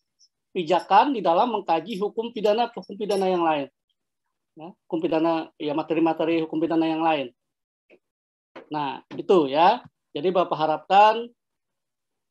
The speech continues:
semuanya bisa membeli buku ya. Jangan hanya mengandalkan di Google ya. Google itu kadang-kadang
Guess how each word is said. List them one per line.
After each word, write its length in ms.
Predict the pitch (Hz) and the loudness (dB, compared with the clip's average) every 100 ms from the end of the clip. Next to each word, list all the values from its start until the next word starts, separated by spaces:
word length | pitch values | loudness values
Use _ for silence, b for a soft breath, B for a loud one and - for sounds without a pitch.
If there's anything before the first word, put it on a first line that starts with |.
| _ | _
semuanya 400 | - 185 175 190 | -6 -2 0 0
bisa 320 | 196 180 180 | -2 -2 0
membeli 320 | 170 170 165 160 | 2 2 0 -2
buku 400 | 190 233 226 - _ _ _ _ _ _ _ _ _ - - 156 | -4 -4 -4 -10 _ _ _ _ _ _ _ _ _ -14 -12 -8
ya. 240 | 160 254 _ _ _ _ _ _ _ - | -8 -8 _ _ _ _ _ _ _ -6
Jangan 160 | 160 160 | -2 0
hanya 240 | 160 160 | 0 2
mengandalkan 720 | 165 165 160 165 165 165 165 | 4 4 4 2 2 0 0
di 160 | 156 147 | -2 -4
Google 400 | 190 226 190 151 | 0 2 2 0
ya. 160 | 165 190 | -6 -8
Google 240 | 175 190 185 | -4 0 0
itu 160 | 202 | -2
kadang-kadang 560 | 247 208 196 247 247 | -4 -2 0 0 -2